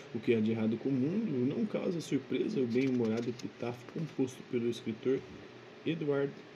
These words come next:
Verral Lucas, em mil novecentos e dez, de maneira a sintetizar a personalidade famosa por seu dogmatismo.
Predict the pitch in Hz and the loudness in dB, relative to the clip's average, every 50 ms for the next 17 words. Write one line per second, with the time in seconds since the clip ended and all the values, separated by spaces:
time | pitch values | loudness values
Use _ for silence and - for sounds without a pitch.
0 | - - - - - - - 110 110 120 120 110 117 117 120 123 120 117 120 139 | -18 -18 -18 -18 -18 -14 -12 -4 -2 -2 0 0 2 4 4 4 4 6 4 2
1 | 180 175 - - - - 120 113 104 107 107 - - - - - - 110 110 113 | 2 2 -4 -10 -2 0 2 2 2 0 0 -4 -10 -10 -12 -6 -2 2 2 4
2 | 117 123 120 113 110 107 - - 110 110 113 107 104 104 110 110 127 147 160 180 | 4 2 2 2 0 -2 -2 -2 -2 -2 0 -2 0 2 2 2 2 0 0 -2
3 | 185 175 156 147 147 143 - 156 147 - 147 - - - - - - 160 - - | -2 0 2 2 0 0 0 -4 -4 -4 -4 -6 -6 -8 -8 -6 -6 -6 -4 -4
4 | - 151 - - 147 131 123 113 107 113 117 123 - - 156 143 123 117 113 123 | -6 -6 -4 -4 -2 0 0 0 0 -2 -4 -6 -6 -6 -6 -4 -2 -2 -2 0
5 | 143 165 147 127 110 - - 113 107 - - 113 107 104 110 107 107 110 110 104 | 0 -2 -2 -4 -4 -4 -4 -6 -6 -2 -2 -2 0 0 -2 0 0 0 0 0
6 | - - - 104 104 117 | -4 -6 -8 -8 -8 -10